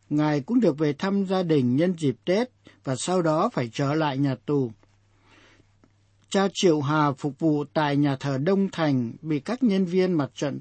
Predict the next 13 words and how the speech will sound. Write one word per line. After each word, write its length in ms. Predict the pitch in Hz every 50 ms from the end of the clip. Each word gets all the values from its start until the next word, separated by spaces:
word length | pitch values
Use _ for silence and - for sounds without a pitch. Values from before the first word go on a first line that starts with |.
| - _
Tổ 220 | 151 127 117 110 - _
quốc 240 | - 185 247 277 - _ _ - - - - _ _ _
thuộc 220 | - 165 160 139 -
huyện 320 | 165 156 147 156 156 147 135
Dương 380 | 139 175 190 196 202 196 196
Nguyên 360 | 190 190 196 190 190 185 175 - _ _
bắt 220 | 180 196 226 - - -
đi 180 | 185 175 170 165
từ 160 | - 135 113 113
tháng 220 | - 151 180 220 196
mười 260 | 156 151 139 127 120
năm 240 | 135 156 170 175 165
ngoái. 380 | 156 151 147 151 185 240 254